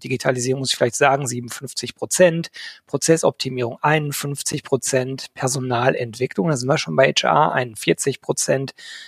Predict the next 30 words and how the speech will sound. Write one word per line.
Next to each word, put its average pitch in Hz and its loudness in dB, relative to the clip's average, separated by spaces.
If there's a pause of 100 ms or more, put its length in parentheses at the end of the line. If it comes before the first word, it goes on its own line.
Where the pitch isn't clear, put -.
Strategie 135 0
vierzig - 2
Prozent - -2
und 190 0
Mitarbeitendengewinnung 131 0
vierzig - -2
Prozent. 107 -2 (800)
Äh, 143 4
da 147 6
sind 190 0
also 160 6
sofort 160 4
die 160 2
H-R-Themen 143 2
ganz, 131 -2
ganz 127 -2
vorne 120 -2
mit 120 -4
dabei. 131 -2 (220)
Und, 131 -4
ähm, 131 -4
da 127 2
hat 156 -2
sich 175 2
auch 170 8
eine 160 2
Verschiebung 160 4
ergeben, 107 -6
denn 123 -4
das 127 -2